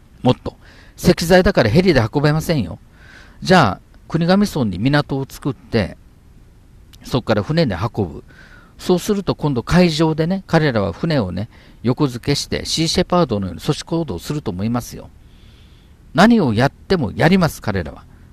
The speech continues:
ね。逮捕しない限り。だからこのように、彼らがこんなしても反模した原因っていうのは、やはり、些細な頃からどんどんやっぱり摘発していかなかった警察と、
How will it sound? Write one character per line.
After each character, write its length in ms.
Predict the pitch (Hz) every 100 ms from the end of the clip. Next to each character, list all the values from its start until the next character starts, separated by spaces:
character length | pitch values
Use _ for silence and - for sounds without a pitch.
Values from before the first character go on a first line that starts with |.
| - - - - - -
ね。 200 | 101 120 - - - -
逮 180 | 147 117
捕 100 | 90
し 140 | 101
な 100 | 101
い 60 | 98
限 220 | 82 64
り。 140 | - - - - - _ - - - - -
だ 120 | 165
か 60 |
ら 80 | 160
こ 160 | - 170
の 160 | 170
よ 180 | 185 190
う 40 | 151
に、 340 | 101 85 - - -
彼 240 | 156 170
ら 120 | 127
が 100 | - -
こ 160 | - 165
ん 100 | 185
な 100 | 202
し 60 |
て 100 | -
も 120 | 110
反 320 | 90 196 220 151
模 100 | 110
し 100 | -
た 100 | 90
原 280 | 87 151
因 240 | 160 170 180
っ 20 |
て 140 | -
い 40 | 214
う 60 |
の 140 | 147 101
は、 240 | 127 82 -
や 100 | 170
は 60 |
り、 180 | 156 76 - - - - -
些 60 | -
細 380 | 226 294 277
な 100 | 170
頃 260 | 123 - 170
か 120 | 156
ら 100 | 107
ど 180 | 110 214
ん 140 | 277
ど 120 | 175 113
ん 40 |
や 60 | 110
っ 20 |
ぱ 140 | -
り 60 | 85
摘 280 | 160 - 165
発 160 | -
し 100 | -
て 240 | 170 147 -
い 80 | -
か 120 | 165
な 120 | 180
か 120 | 147
っ 60 | 110
た 200 | - 92
警 200 | 170 165
察 320 | 160 - -
と、 240 | - 135